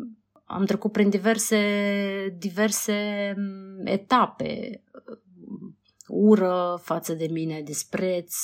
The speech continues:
mm, toate însoțite de foarte multă durere,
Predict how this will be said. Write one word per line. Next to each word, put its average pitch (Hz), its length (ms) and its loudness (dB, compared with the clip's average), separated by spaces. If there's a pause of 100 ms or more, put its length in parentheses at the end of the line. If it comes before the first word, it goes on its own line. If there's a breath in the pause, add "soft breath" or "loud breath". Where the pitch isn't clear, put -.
mm, 165 720 -6 (640 loud breath)
toate 180 280 2
însoțite 160 440 -2
de 156 80 -2
foarte 156 300 -4
multă 160 300 -6
durere, 165 1120 -2